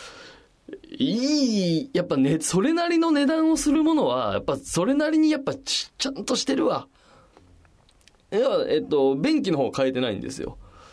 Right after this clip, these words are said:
便座だけ変えたわけですよ。パッソっていう方の一番いいやつにしたんですけど、まあ、自動開閉式もそうだし、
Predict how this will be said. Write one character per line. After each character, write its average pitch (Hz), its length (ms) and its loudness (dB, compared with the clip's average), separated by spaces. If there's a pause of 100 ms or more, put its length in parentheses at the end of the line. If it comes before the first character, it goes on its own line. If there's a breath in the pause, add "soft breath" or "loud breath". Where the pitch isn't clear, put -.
(360 loud breath)
便 202 300 0
座 220 120 0
だ 196 120 -2
け 170 220 -4
変 165 140 2
え 151 40 0
た 143 140 0
わ 139 60 0
け 117 80 -4
で 95 80 -4
す 87 40 -10
よ。 90 80 -12
パ 170 120 -4
ッ - 40 0
ソ - 200 -4
っ - 20 -16
て - 240 -12
い - 40 -4
う - 80 -10
方 - 300 -4
の 135 240 -2
一 - 340 -4
番 165 240 -2
い 135 280 -2 (240)
い - 140 -10
や - 100 -4
つ - 180 -16 (800)
に 92 160 -6
し - 140 -10
た 104 120 -6
ん - 60 -14
で - 120 -16
す - 100 -12
け - 60 -10
ど、 127 60 -2
ま 135 100 0
あ、 - 20 -4
自 131 120 -6
動 147 140 0
開 127 200 -2
閉 123 160 -2
式 - 180 -6
も 131 100 -2
そ - 140 -6
う - 60 -10
だ - 60 -16
し、 - 280 -4